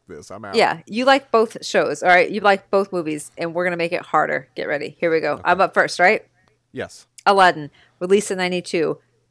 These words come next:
Speaker 1: Boom.
Speaker 2: Little point of information, the thirty-first Disney animated feature film. Interesting.
Speaker 1: <laughs>
Speaker 2: Thirty-first.
Speaker 1: Finger on your nose. I don't
Speaker 2: Finger on
Speaker 1: know.
Speaker 2: my nose.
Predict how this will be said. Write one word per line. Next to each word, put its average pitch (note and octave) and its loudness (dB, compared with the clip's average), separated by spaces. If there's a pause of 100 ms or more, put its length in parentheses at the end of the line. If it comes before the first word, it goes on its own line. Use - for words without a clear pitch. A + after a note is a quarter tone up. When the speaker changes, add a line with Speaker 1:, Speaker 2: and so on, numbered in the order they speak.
Speaker 1:
Boom. A3 -6
Speaker 2:
Little E3+ 0
point E3+ -4
of E3+ -8
information, E3+ -8
the F#3+ -10
thirty-first G3+ -4 (180)
Disney D#3+ -4
animated D#3 -2
feature D3+ -8
film. C#3+ -4 (200)
Interesting. F#3 -10
Speaker 1:
<laughs> - -6 (960)
Speaker 2:
Thirty-first. D4 -8 (360)
Speaker 1:
Finger C4 -14
on A3 -16
your A3 -14
nose. A3 -12
I - -16
don't E3+ -8
Speaker 2:
Finger A3+ -4
on A3+ 0
Speaker 1:
know. A3+ -8
Speaker 2:
my A3 -6
nose. A#3 -10